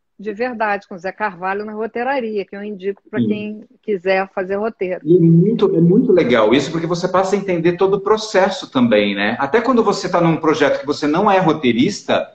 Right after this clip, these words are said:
Speaker 2: você só está de
Speaker 1: Oh.
Speaker 2: atriz, mas você consegue interpretar melhor aquele roteiro, porque você sabe o que o cara tá pensando ali, né? Eu tô
Speaker 1: Não,
Speaker 2: doido em
Speaker 1: e
Speaker 2: falar isso?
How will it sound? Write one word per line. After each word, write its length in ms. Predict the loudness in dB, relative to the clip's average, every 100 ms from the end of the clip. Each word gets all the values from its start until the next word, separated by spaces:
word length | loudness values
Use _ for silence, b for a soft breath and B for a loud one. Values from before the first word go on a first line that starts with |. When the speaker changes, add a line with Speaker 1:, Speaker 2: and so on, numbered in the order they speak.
| _
Speaker 2:
você 140 | -8
só 120 | -4
está 200 | 0 2
de 80 | 4
Speaker 1:
Oh. 40 | 2
Speaker 2:
atriz, 320 | 0 0 -2 -8 _ -4
mas 140 | -2
você 160 | 0 0
consegue 320 | 0 0 -2
interpretar 640 | 0 0 0 -2 0 0 0
melhor 300 | 0 2 0
aquele 260 | 0 0
roteiro, 360 | 0 0 -2 -4
porque 120 | -6
você 180 | -6 -4
sabe 280 | 0 -2 -2
o 20 |
que 60 |
o 40 | -4
cara 200 | -2 -2
tá 80 | -4
pensando 500 | -6 -6 -4 -2 0
ali, 240 | 2 2
né? 240 | 2 0 -4
Eu 60 |
tô 100 | -2
Speaker 1:
Não, 40 | 2
Speaker 2:
doido 160 | 2 2
em 80 | -2
Speaker 1:
e 20 |
Speaker 2:
falar 220 | -6 -6
isso? 340 | -6 _ -20